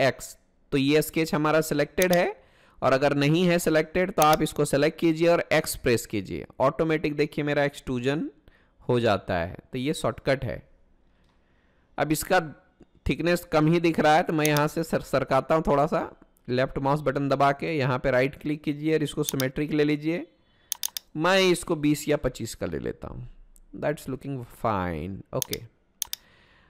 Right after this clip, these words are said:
अब एक झलक ज़रा डायमेंशन पे नज़र डालिएगा, मैं इसको थोड़ा सा बदल देता हूँ, कलर थोड़ा बदल दूंगा। ये इस तरह से दिख रहा है। अगर मैं इसको चेक करूँगा यहाँ से,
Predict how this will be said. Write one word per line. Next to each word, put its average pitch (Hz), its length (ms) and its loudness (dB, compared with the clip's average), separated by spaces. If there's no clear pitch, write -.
अब 156 200 2
एक 180 360 2
झलक 147 320 4
ज़रा 170 640 6
डायमेंशन 139 720 0
पे 208 160 2
नज़र 175 280 4
डालिएगा, 151 580 4
मैं 143 200 0
इसको 147 240 -2
थोड़ा 151 260 2
सा 143 340 2
बदल 135 320 0
देता 139 240 0
हूँ, 147 240 0
कलर 131 240 2
थोड़ा 127 220 0
बदल 120 300 0
दूंगा। 110 260 0
ये 151 160 0
इस 165 120 -2
तरह 202 160 0
से 165 60 -4
दिख 185 200 -4
रहा 165 180 4
है। 185 140 0
अगर 156 240 2
मैं 190 120 0
इसको 190 200 0
चेक 214 360 2
करूँगा 143 720 4
यहाँ 139 360 2
से, 131 200 0